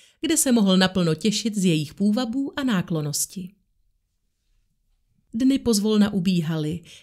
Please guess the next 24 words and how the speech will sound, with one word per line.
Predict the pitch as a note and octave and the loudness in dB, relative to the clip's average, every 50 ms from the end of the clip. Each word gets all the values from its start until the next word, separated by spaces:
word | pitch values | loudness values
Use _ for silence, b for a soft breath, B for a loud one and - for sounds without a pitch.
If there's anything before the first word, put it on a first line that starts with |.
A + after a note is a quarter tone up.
| B B | B B
když | - A#3 C4 A3+ - | 0 0 2 2 2
si | - A3 F#3+ | 2 2 2
Helen | F3+ G#3+ A3+ A3+ G3+ F3+ E3+ E3 | 2 2 0 2 2 0 0 -2
všimla | - - A3 A3+ A3 G3+ F3+ | -2 -2 0 2 2 2 2
jednoho | E3+ F3 F3+ E3+ E3+ F3+ E3+ E3 E3+ D#3+ | 2 0 0 0 0 0 0 0 0 0
rána | D#3+ E3 F3 F#3+ F3+ E3+ E3+ | 0 0 0 0 0 0 -2
při | - - G3+ | -2 -4 -4
snídani | - - - G3 F#3 E3+ F#3 F3+ F3+ E3+ D#3+ | -2 -2 0 0 0 0 0 0 0 0 0
v | E3 | 0
novinách | F3 F3+ F3 F#3+ F3+ E3+ E3 E3 D#3 | 0 0 2 0 0 0 0 -2 -2
zmínky, | - F#3 F3 F3 F#3+ F#3+ F#3+ - A3+ A#3 A#3+ A#3+ b b b b b b b b - | -2 0 0 0 0 -2 -2 -4 -6 -8 -8 -10 b b b b b b b b -2
že | A3 G#3 A3 G#3 | 2 4 4 6
ze | G3+ G3+ G3 | 6 4 2
Surinamu | - - A3 G3 F#3+ F#3 F#3 F3 F3 F3+ G3 | 2 2 2 2 2 2 2 2 2 0 0
připlula | G3+ - - G3+ G#3 - F#3+ F3+ E3+ E3 D#3+ | -2 0 -2 -2 0 0 0 0 0 0 0
loď, | E3 E3 G3 A3+ G#3+ - - B B B B B B | 0 -2 -2 -4 -6 -12 -18 B B B B B B
která | - - A3+ G3+ F#3+ F#3 F3 | -4 0 2 2 4 2 2
z | F3+ | 2
jiného | G#3 A#3 C4 C#4+ C4+ G3 F3+ F3 | 2 2 2 0 0 -2 -2 -2
ztroskotaného | - - F#3+ F3+ - - G3 - F#3 F3 F3+ F3 E3 E3+ E3 | -2 -2 -2 -2 -2 -4 -4 -2 0 0 0 0 0 -2 -4
škuneru | - - - - G3+ G3+ G3 F#3 E3+ | -6 -6 -4 0 0 0 2 0 -2
v | - - | -4 0
Indickém | - G3+ F#3 G3+ G3+ - - E3+ E3 - | 0 2 2 2 -2 -2 -2 -2 -2 -2
oceánu | G3 G3 - G#3 G3+ F#3+ F#3+ G3 G3+ G#3 A3 A3+ | -4 -4 -2 0 0 0 0 2 2 2 2 0